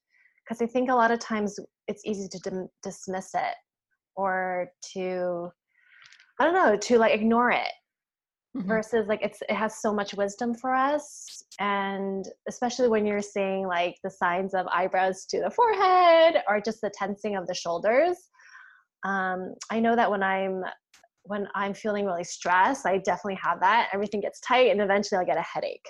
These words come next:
Speaker 1: 'cause it just all goes
Speaker 2: Mm-hmm.
Speaker 1: up to my head. Yeah.
Speaker 2: Mm-hmm.
Speaker 1: So,
Speaker 2: Totally.
Speaker 1: yeah. And then I think it's what you're saying, like, when we start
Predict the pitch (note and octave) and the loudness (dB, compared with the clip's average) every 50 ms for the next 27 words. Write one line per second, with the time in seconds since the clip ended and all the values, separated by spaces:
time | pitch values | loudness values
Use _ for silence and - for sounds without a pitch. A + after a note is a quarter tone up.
0 | - _ _ _ _ G3 - F3 - - - _ _ - _ _ - - - - | -20 _ _ _ _ -14 -12 -12 -12 -12 -16 _ _ -20 _ _ -16 -12 -6 -4
1 | D#3+ E3 F#3+ F#3 F3+ F3+ F3+ - B2 G2+ - - _ _ - - E3 - - - | -4 -4 -4 -4 -6 -6 -4 -4 -6 -6 -6 -8 _ _ -20 -16 -16 -16 -12 -10
2 | - - - - _ _ _ _ _ _ _ _ _ _ _ _ _ G3+ F#3 F3 | -10 -10 -10 -12 _ _ _ _ _ _ _ _ _ _ _ _ _ -2 -2 0
3 | - G3 F#3+ F#3+ F#3+ F#3 - - _ _ _ _ _ _ _ _ _ _ _ _ | 0 0 2 2 0 0 -4 -10 _ _ _ _ _ _ _ _ _ _ _ _
4 | _ - _ _ - - - - F3+ F3+ F3+ F#3 F#3+ F3+ F3 F3 F3 F3 - - | _ -20 _ _ -18 -18 -14 -10 -6 -4 4 6 6 8 8 6 2 0 -6 -16
5 | _ _ _ _ _ G3+ G3 G3 F#3+ F3 F3+ E3+ - - G#3 G#3 G#3 G#3 - - | _ _ _ _ _ -2 0 0 2 2 0 0 -2 -2 -2 -2 -2 -2 -2 -4
6 | G#3+ G#3 G#3 - A#3 A#3 A3 G3+ G3+ - - - F#3+ G#3+ G3+ - G3+ G3+ G3+ G3+ | -4 -4 -2 0 0 2 2 0 -2 -4 -10 -8 -2 -2 0 0 0 -2 -2 -2
7 | - A3+ A3 G#3+ G#3 G3+ G3 F#3+ - G3+ G3 G3 G3 G3 G3 G3 - G#3+ G3 G3 | -2 -2 0 0 0 -2 -4 -4 -4 -4 -4 -2 -2 -2 -2 -2 -2 -2 -2 -2